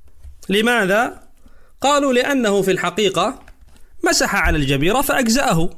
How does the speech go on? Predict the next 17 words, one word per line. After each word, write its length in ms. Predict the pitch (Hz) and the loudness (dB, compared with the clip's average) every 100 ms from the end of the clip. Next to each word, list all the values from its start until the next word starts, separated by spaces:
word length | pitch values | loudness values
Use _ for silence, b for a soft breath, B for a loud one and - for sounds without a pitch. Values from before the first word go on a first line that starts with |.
| - | -8
فلا 220 | - 285 | -2 0
حاجة 300 | 302 240 208 | 0 0 0
للتيمم، 600 | 196 175 185 170 147 139 165 - b b b b b b b b | 0 0 0 0 0 -2 -4 -12 b b b b b b b b
وهذا 300 | 226 262 233 | 0 2 0
الشيء 300 | 202 240 220 | 0 0 0
الزائد 460 | 151 135 196 247 214 | 2 2 2 0 0
لا 140 | 254 | 2
يضر". 380 | 233 196 190 - - - - - - - - - - - - - | 2 2 -2 -4 -8 -4 -2 -2 -4 -10 -10 -6 -6 -6 -10 -4
أما 240 | 208 247 233 | -2 0 0
الحنابلة 720 | 202 208 220 226 226 220 208 B B | 0 0 0 0 0 0 -2 B B
فقد 400 | - 185 190 - | -6 -2 -2 -2
تمسكوا 600 | 175 175 202 - 185 196 | 0 2 2 0 0 2
بالحديث 520 | 170 151 165 160 190 156 | 2 2 0 0 0 2
الذي 300 | 143 139 139 | 2 2 2
مر 280 | 175 165 | 2 0
معنا 580 | 151 165 143 143 139 131 | 0 0 0 0 0 2
آنفًا، 380 | 131 156 127 98 | 2 2 0 -2